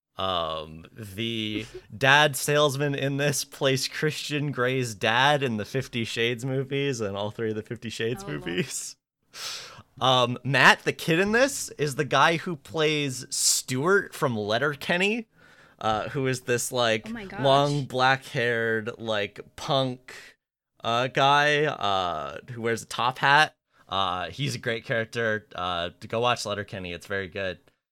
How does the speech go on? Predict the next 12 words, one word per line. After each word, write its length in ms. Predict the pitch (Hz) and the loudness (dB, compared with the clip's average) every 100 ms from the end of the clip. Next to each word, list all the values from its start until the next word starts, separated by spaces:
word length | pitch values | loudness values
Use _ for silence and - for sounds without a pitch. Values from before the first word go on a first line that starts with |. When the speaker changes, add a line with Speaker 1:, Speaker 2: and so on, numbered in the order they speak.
| _ _ _ | _ _ _
Speaker 1:
Um, 580 | 98 92 85 78 82 95 - | -2 -2 -2 -4 -10 -18 -10
yeah, 240 | - 131 110 | 0 4 6
I 140 | 98 139 | 6 6
thought 240 | 156 139 | 8 8
that 180 | 131 120 | 8 6
was 140 | 113 | 4
hilarious. 840 | - 113 107 113 123 127 135 147 | -2 -4 0 2 2 4 4 4
I'm 100 | 127 | 0
like, 140 | 120 120 | 0 6
"Wow, 200 | 151 147 | 8 8
this 200 | 160 - | 6 0
kid, 360 | - 175 160 | 2 4 4